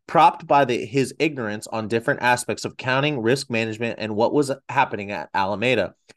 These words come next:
As the New York Times reports, part of his narrative seems to contradict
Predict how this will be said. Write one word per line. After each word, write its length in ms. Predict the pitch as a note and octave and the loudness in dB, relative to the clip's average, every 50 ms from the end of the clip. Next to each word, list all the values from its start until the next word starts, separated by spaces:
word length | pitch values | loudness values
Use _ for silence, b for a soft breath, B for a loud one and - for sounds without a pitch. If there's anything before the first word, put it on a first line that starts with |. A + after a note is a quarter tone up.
| B B B B B | B B B B B
As 200 | - D#3 C3+ A#2 | 0 0 0 0
the 60 | B2+ | -4
New 160 | C3 C3 E3 | -4 -2 0
York 220 | G#3+ A3+ G3+ E3+ - | 2 2 2 0 0
Times 340 | - D#3+ D3+ D3+ D3 C#3 B2 | 0 2 2 2 2 0 -4
reports, 440 | A#2 - - - G#2 G#2 G#2+ - | -10 -14 -8 -6 -6 -6 -6 -8
part 360 | - - - D3 D3 E3+ F#3 - | -12 -2 2 4 4 4 4 2
of 180 | D#3 E3 D3 | 0 0 0
his 240 | D3 D3 D#3+ C#3+ C#3 | 0 -4 -4 -4 -2
narrative 400 | C3+ C#3 D3+ D3+ B2 G2+ F#2+ F#2+ | -2 0 0 2 0 0 -2 -4
seems 360 | - - C3+ B2+ C3 C3+ C3+ | -6 -6 -6 -6 -6 -6 -6
to 120 | C#3 - D#3+ | -6 -8 -8
contradict 640 | - - D3+ C#3+ C#3+ - D#3 D3+ E3+ C#3+ A#2+ - | -2 0 0 0 0 -2 -2 2 2 2 2 -2